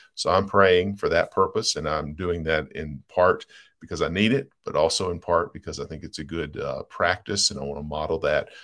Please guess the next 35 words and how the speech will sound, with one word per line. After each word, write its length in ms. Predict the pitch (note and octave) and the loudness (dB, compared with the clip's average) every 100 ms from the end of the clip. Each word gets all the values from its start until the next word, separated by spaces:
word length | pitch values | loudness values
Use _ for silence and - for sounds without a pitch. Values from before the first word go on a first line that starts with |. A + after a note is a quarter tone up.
| _ | _
for 140 | _ E2 | _ -8
anybody 400 | D2+ D2+ D2+ C#2+ | -4 -2 -2 -2
that's 280 | C#2+ C#2 | -4 -2
studying 340 | - D#2 C#2 C#2 | -2 -2 -2 -4
along 280 | C2+ C#2 - | -6 -6 -8
with 180 | - - | -10 -8
me. 80 | |
So 160 | - B2+ | -2 0
let's 140 | B2+ | 0
pray 220 | - A#2 G2+ | 2 2 4
together 480 | E2+ F2 F2 F2+ - - - | 4 2 2 0 -4 -20 -18
and, 320 | D#2 E2 D#2 D2+ | -8 -6 -6 -4
uh, 140 | D#2 | -4
begin 320 | D2+ D2+ D2+ | -6 -8 -4
our 100 | C#2+ | -4
study. 420 | - - C#2+ C#2 C#2 | -4 -4 -4 -4 2
Lord, 260 | G2+ G#2 | 6 8
I, 200 | F#2+ F#2 - | 8 6 2
I 100 | F2+ | -2
need 220 | F2+ E2+ | -2 -6
your 120 | E2+ | -8
help 320 | - F#2+ - | 2 2 2
to 360 | - F2+ E2 E2 - - - - _ - _ | -4 -6 -6 -8 -12 -20 -20 -20 _ -20 _
show 720 | - - A2 G2+ G2+ F#2+ F2 - _ | -2 6 10 10 8 4 -4 -12 _
these 260 | G2+ F2+ - | -6 -4 -2
people 340 | G#2+ G#2 G2+ | -4 -2 2
that 120 | F#2 D#2+ | 2 2
are 100 | D#2+ | 2
listening, 540 | G2 - A2+ B2 C3+ | 0 0 0 -2 -4
show 320 | - - F2 | -4 0 0
me 500 | D#2+ E2 F#2+ A#2 E3 _ _ _ _ _ _ _ _ - | 0 0 2 2 -2 _ _ _ _ _ _ _ _ -14
what 240 | G2+ F#2+ E2 | -2 0 0
your 160 | F2+ | -2
word 260 | E2 F2 E2 | 0 0 0
says. 540 | - E2+ D#2+ E2 - | 2 4 4 2 -4